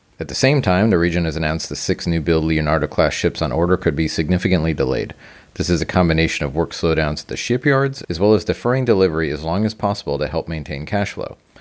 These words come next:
P and O has extended its suspension and services in Australia through August. Pullmantur, which is a Spanish subsidiary of Royal Caribbean, which we have thoroughly enjoyed sailing on in the past, has extended their cruise suspension until July third, twenty twenty.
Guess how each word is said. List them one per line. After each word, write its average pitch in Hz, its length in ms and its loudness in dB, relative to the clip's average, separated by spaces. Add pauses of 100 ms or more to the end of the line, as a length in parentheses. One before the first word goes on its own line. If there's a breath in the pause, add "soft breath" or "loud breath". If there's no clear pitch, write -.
(540 soft breath)
P 120 160 2
and 95 80 4
O 101 240 6
has 98 160 0
extended 85 480 -2
its 90 160 -6
suspension - 540 -4
and 76 120 -6
services 117 540 -2
in - 100 -4
Australia 107 520 0
through - 320 -8 (120)
August. - 460 -2 (540)
Pullmantur, 95 500 4
which 98 160 -2
is 76 80 -6
a 76 80 -6
Spanish 85 400 -4
subsidiary 82 480 0
of 76 140 0
Royal 82 180 2
Caribbean, 82 500 0
which 101 160 -4
we 76 100 2
have - 100 -2
thoroughly 82 420 2
enjoyed 80 380 0
sailing 80 340 -2
on 76 140 -2
in 67 60 -6
the 76 60 -6
past, 120 400 0
has 90 180 0
extended 92 420 0
their 120 160 2
cruise 101 260 0
suspension 104 580 -2
until 87 240 -4
July 78 360 0
third, 82 500 0
twenty 78 240 -4
twenty. - 340 -10